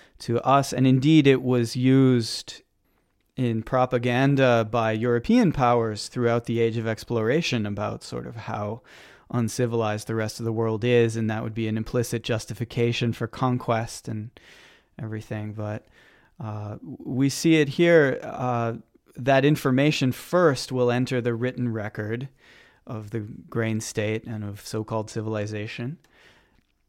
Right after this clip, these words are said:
through the Muslim world. And class society, with all of its vicissitudes, has given us a much more inflated sense of individual, the value of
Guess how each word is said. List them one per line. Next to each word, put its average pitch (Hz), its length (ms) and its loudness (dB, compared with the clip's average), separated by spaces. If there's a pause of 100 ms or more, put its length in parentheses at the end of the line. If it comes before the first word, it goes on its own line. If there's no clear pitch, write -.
(120)
through 147 280 -2
the 135 100 0
Muslim 127 500 0
world. 120 420 4 (480)
And 123 300 0
class 160 360 2
society, 156 960 4
with 127 420 -4
all 135 220 2
of 127 100 0
its 127 160 -2
vicissitudes, 131 840 0
has 117 180 0
given 127 380 2
us 123 340 -2
a 120 160 -2
much 127 360 0
more 127 180 2
inflated 135 760 2
sense 123 480 -2
of 113 420 -2 (400)
individual, 127 880 2
the 120 140 -2
value 131 720 6
of 113 200 -2